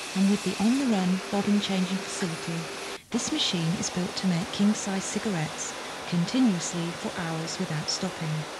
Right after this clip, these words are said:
On the Protos, the filter rods are fed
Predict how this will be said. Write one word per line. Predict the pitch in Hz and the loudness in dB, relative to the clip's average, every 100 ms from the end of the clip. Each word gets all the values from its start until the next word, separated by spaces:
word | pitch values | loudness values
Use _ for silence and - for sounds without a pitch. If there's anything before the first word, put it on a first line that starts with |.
| - - - - - - - - - - - - - - - - - - - | -10 -10 -12 -14 -18 -18 -18 -18 -18 -18 -18 -18 -18 -16 -16 -16 -16 -16 -6
On | 254 285 | 0 0
the | 294 | 0
Protos, | 277 262 254 - 185 180 190 - - - | 0 0 0 -4 -4 -4 -6 -10 -14 -8
the | - | -8
filter | - 277 320 269 | -2 -2 0 -2
rods | 190 185 180 | -2 -2 -2
are | 185 180 | -4 -4
fed | - 208 | -2 -4